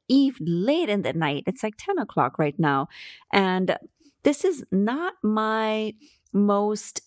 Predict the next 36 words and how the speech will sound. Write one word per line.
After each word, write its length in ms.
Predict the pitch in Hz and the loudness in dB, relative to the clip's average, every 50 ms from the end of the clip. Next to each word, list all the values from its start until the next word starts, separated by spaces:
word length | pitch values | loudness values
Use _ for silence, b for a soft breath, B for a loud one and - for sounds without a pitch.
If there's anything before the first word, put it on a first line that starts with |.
| _ _ | _ _
awake 600 | 185 190 175 165 185 180 180 180 180 - - - - - | 2 4 4 4 2 2 2 0 -2 -6 -10 -10 -10 -10
time. 540 | - - 180 170 156 135 131 127 127 156 - _ _ _ _ _ _ _ _ _ _ _ _ _ _ - | -4 0 0 0 2 0 -2 -4 -6 -8 -10 _ _ _ _ _ _ _ _ _ _ _ _ _ _ 0
What 140 | 190 196 | 2 4
I 80 | 196 196 | 4 4
mean 220 | 196 196 208 208 | 2 2 0 0
by 140 | 190 190 180 | 2 0 0
that 260 | 165 180 170 170 165 | 2 0 0 0 0
is 200 | 170 165 165 - - | 0 -2 -2 0 0
I'm 240 | - 185 202 208 196 | 0 2 2 2 2
not 220 | 185 175 170 180 | 2 2 0 0
a 40 | 175 | -2
night 240 | 175 165 160 147 - - | -2 -2 -4 -4 -4 -2
owl. 340 | - - - - - 359 427 - B B B B B B B B | -2 -2 0 0 -2 -4 -4 -8 B B B B B B B B
And 180 | - 196 185 175 | 2 2 2 0
so, 540 | - - 202 185 180 175 175 175 175 175 - | -2 -2 0 2 2 2 2 2 0 -2 0
but 220 | 190 196 190 170 | 0 0 0 2
this 160 | 185 196 185 202 | 0 -2 -2 -2
is 80 | 185 | -2
the 160 | 175 185 - - | -2 -2 0 0
only 300 | 185 185 196 226 269 302 | 0 0 0 0 -2 -4
time 480 | 285 - 214 208 185 175 175 175 175 - - | -4 -4 -2 -2 0 0 0 -2 -2 -2 0
I 120 | 180 180 | 0 2
know 340 | 185 180 175 175 170 175 185 - | 2 2 0 0 -2 -2 -2 -2
I'm 240 | 185 185 175 165 | -2 -2 -2 -2
not 240 | 160 165 151 165 - | -2 -4 -4 -6 -6
going 160 | - 226 240 | -6 -4 -2
to 60 | 254 247 | -2 -2
get 180 | 254 233 - _ - | -2 -4 -4 _ -2
interrupted 720 | 190 185 170 165 160 160 - - 175 160 165 180 185 208 B B B B B B B B | 0 0 0 -2 -4 -6 -4 -2 0 0 0 0 -2 -6 B B B B B B B B
because 260 | - - - 180 170 | -4 -2 0 0 0
I 80 | 180 170 | 0 0
have 240 | 170 170 165 170 - | 0 -2 -4 -6 -4
two 420 | - - 185 175 175 170 160 - - - - | -2 0 2 2 0 0 -4 -8 -6 -2 0
very 240 | 196 240 294 311 | 0 0 0 -4
small 280 | 285 - 254 226 214 208 | -4 -2 -2 0 0 -2
children 640 | - - - 180 175 165 - 170 165 165 165 175 | -4 -4 -4 -4 -2 0 0 0 0 0 -2 -4